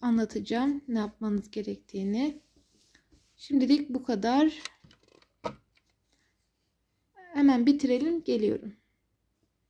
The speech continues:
Evet hanımlar, e, bu ön parçayı tam altı tane popcorn olacak şekilde yaptım. Yani uzunluğu ölçtüğümüzde yirmi dokuz santim. Fakat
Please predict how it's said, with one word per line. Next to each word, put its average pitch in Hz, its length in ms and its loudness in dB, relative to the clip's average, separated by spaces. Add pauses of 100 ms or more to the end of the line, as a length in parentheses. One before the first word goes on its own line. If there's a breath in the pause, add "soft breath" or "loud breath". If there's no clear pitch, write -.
(1200 soft breath)
Evet 277 300 8
hanımlar, 247 640 2
e, 214 340 0
bu 262 240 2
ön 294 220 6
parçayı 254 600 0
tam 262 320 -2
altı 240 300 -4
tane 233 360 0
popcorn 226 440 -4
olacak 220 440 0
şekilde 233 480 -6
yaptım. 233 460 -4
Yani 233 520 4 (520)
uzunluğu 240 880 2 (1200)
ölçtüğümüzde 240 1120 -2 (320 soft breath)
yirmi 262 240 6
dokuz 262 280 4
santim. 226 760 -4 (360 soft breath)
Fakat 302 400 2